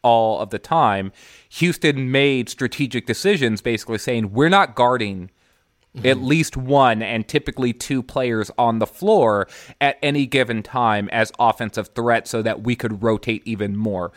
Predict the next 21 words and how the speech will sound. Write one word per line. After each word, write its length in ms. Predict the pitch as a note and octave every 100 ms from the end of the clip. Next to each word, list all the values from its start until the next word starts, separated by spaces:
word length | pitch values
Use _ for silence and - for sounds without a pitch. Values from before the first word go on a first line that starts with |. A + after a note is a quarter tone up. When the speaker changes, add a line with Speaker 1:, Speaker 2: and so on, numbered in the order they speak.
| - - _
Speaker 1:
The 220 | C3+ D3
issue 220 | D#3 E3
was, 300 | C#3 D#3+ D#3+
though, 220 | B2+ A2+
they 200 | A2 A#2+
started 300 | A#2 C3 A2+
giving 280 | G#2 A#2+ A#2
up 180 | A2+ E2
back 280 | B2+ A2+ -
cuts 260 | B2 G2+ -
regardless 680 | G#2 B2+ A#2+ A2 G2+ F2+ -
because 500 | - A2 B2 G#2+ G#2+ B2
Speaker 2:
Right. 100 | G#2+
Speaker 1:
all 180 | A#2+
of 80 | A#2+
their 140 | A2 A2
guys 360 | A2 G#2+ G2+
were 120 | A2
watching 420 | G#2+ G#2 F#2+ - G2
the 80 |
ball. 340 | F2+ G2+ F#2